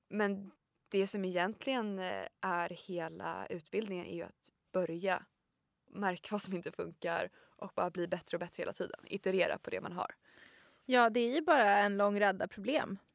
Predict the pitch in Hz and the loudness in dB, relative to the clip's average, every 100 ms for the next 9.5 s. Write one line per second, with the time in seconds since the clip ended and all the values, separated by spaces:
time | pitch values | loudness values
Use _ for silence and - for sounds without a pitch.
0 | _ - 247 190 - - - 190 196 190 | _ -6 -4 -4 -8 -20 -10 0 0 2
1 | 196 - 180 185 - 208 - 175 - - | -2 -2 -4 -6 -6 -10 -8 -6 -4 -6
2 | 190 - 175 160 - 320 359 320 185 180 | -10 -6 -4 -4 2 6 8 6 4 2
3 | - _ - - - - - 123 180 254 | -2 _ -20 -20 -20 -12 -8 -2 4 4
4 | 294 233 - 196 - 175 175 165 160 165 | 6 0 0 -8 -2 -2 2 2 2 -2
5 | 160 156 104 95 85 - - _ _ _ | -4 -2 0 0 -2 -4 -12 _ _ _
6 | - 180 - 175 175 170 180 196 185 170 | -10 -10 -8 -10 -8 -6 -6 -4 -4 -4
7 | 170 - 151 - - - - 202 190 185 | -4 -2 -4 -4 -14 -20 -6 -2 -2 0
8 | 180 175 175 180 - 180 175 185 170 170 | 2 2 0 -6 -4 -4 -2 -6 -4 -6
9 | 165 170 165 160 - | -4 -4 -4 -4 -10